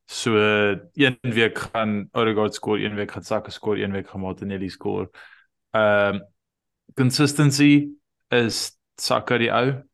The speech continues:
Soos hy score of assist, ek dink ten minste een elke twee games op die oomblik. Ehm, maar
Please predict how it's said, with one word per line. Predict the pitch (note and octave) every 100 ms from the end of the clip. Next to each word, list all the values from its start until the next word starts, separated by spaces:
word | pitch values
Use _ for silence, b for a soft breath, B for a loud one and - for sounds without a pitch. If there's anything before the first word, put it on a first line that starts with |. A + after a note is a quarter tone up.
| _ _
Soos | - A#2 A2 - -
hy | A2+ G#2+ G#2 G2 G2 - _
score | - - A2+ G#2+ G2 F#2 - -
of | G#2+ -
assist, | A#2+ G#2 A2 G#2 - _ _ _ _ _ _ -
ek | G#2+
dink | G#2+ F#2+
ten | G#2+
minste | G2+ G#2 - -
een | G2+ - G#2+
elke | G#2 G2+ -
twee | - G#2+ G2
games | G#2 G#2+ -
op |
die | -
oomblik. | G#2+ G#2+ A2 G#2+ _ b b b b _ _
Ehm, | A2+ G#2 G2+ G2+ G2+ G2+ G2+ F#2+ _ _ _ _ _ _ _ _ _ B2+ A2+ G2+
maar | A2 A2 A2 G#2+ G#2 G2+